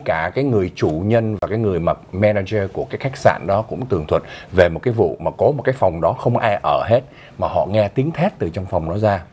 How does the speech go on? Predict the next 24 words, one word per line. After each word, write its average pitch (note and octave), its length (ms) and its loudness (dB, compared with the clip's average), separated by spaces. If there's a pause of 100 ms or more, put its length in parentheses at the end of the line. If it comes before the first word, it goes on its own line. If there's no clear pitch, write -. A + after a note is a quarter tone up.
(320)
Khi C#3+ 180 4
mà G#2+ 160 0
đưa A#2+ 220 2
cái D3 120 -4
nhân A#2+ 160 0
viên A2+ 240 2
mà F2+ 60 2 (100)
đã B2+ 60 -2 (160)
toàn A2 260 4
cảnh F2+ 280 -2
là F2+ 80 -2
họ F2 160 -4 (100)
quay B2 220 6
được F#2+ 220 0 (200)
bằng F2+ 220 -2
cái A#2+ 140 2
camera G#2 520 2
C - 120 -10 (120)
C, - 60 -2 (800)
ờ, E2 220 0 (600)
closed B2 340 2
circuit C3+ 320 0
camera A2+ 520 2
đó, B2+ 120 0